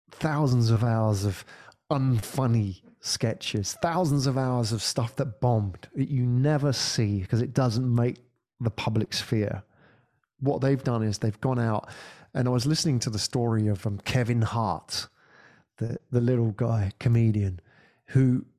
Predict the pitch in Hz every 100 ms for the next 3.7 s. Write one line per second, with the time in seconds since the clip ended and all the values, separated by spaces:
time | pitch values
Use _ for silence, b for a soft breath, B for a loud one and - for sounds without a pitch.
0 | _ _ _ _ _ - 127 113 101 -
1 | _ - 127 113 127 123 98 110 104 -
2 | - - - - - 127 113 110 - -
3 | 101 101 - 107 98 101 117